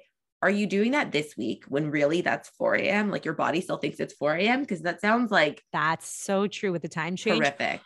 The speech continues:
Speaker 2: Well, and what time are they
Speaker 1: <laughs>
Speaker 2: going to bed? Are they really going to bed at, like, eight or eight P M? Maybe, maybe they just
Speaker 1: Maybe.
Speaker 2: put their kids in bed and they go to bed at the same time, which is great. But, like, I'm a night owl. And so I am going to bed later. So I am going to,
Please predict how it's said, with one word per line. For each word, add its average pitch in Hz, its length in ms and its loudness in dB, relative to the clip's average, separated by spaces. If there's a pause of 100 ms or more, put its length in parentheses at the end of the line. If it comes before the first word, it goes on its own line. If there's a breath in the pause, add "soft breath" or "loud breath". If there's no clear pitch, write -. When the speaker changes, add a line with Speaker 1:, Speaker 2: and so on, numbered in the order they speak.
(140)
Speaker 2:
Well, 311 220 10
and 269 140 10
what 294 120 4
time 285 200 4
are 302 100 6
they 285 140 8
Speaker 1:
<laughs> - 0 -
Speaker 2:
going 269 140 6
to 254 60 0
bed? 247 240 2
Are 208 220 4
they 311 160 2
really 240 340 0
going 226 200 0
to 226 40 0
bed 185 180 2
at, 185 60 -6
like, 208 220 -6
eight 190 200 -2
or 185 100 -4 (320)
eight 202 180 0
P 175 120 -2
M? 233 160 4
Maybe, 247 520 4
maybe 226 280 4
they 269 140 6
just 269 140 4
Speaker 1:
Maybe. 330 140 2
Speaker 2:
put 208 100 -6
their 269 120 6
kids 247 240 4
in 240 120 0
bed 214 260 6
and 247 140 0
they 233 80 0
go 214 140 0
to 220 60 0
bed 190 220 0 (160)
at 196 120 -8
the 196 100 -10
same 180 180 -6
time, 170 240 2
which 180 160 -4
is 175 100 -2
great. 226 460 4
But, 214 100 2
like, 208 180 2
I'm 220 180 2
a 269 60 2
night 170 260 -2
owl. 247 300 4 (420 loud breath)
And 202 420 0
so - 240 -6
I 214 140 2
am 285 240 2
going 247 180 2
to 180 80 -2
bed 160 160 -4
later. 123 380 -10
So - 140 -2
I 208 160 4
am 254 220 4
going 220 220 2
to, 190 180 0